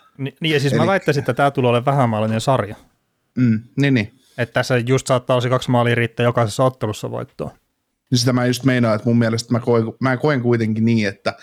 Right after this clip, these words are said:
Speaker 2: Tampa pystyy omalla puolustus-, puolustuspelillä ja sit kuitenkin se Vasilevski,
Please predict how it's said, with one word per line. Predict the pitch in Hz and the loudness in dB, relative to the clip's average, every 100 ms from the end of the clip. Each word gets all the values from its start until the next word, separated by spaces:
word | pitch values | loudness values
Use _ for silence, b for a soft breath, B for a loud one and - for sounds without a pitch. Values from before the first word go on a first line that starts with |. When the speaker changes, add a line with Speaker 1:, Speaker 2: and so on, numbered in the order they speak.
| B B - | B B -2
Speaker 2:
Tampa | 123 120 | 0 0
pystyy | 120 113 - 110 107 101 - | 0 -4 -2 0 0 -2 -4
omalla | 117 123 113 110 | 0 2 2 2
puolustus-, | 110 120 113 104 95 - 101 - - - - - | 0 0 2 0 -2 -6 -8 -8 -8 -10 -12 -6
puolustuspelillä | - 120 117 107 110 - 113 107 98 | 0 2 0 -2 -4 -2 0 0 0
ja | 98 | 0
sit | 110 - | -4 -4
kuitenkin | 117 110 107 | -2 0 -2
se | 113 | 0
Vasilevski, | 113 113 104 104 - | 0 2 2 0 -4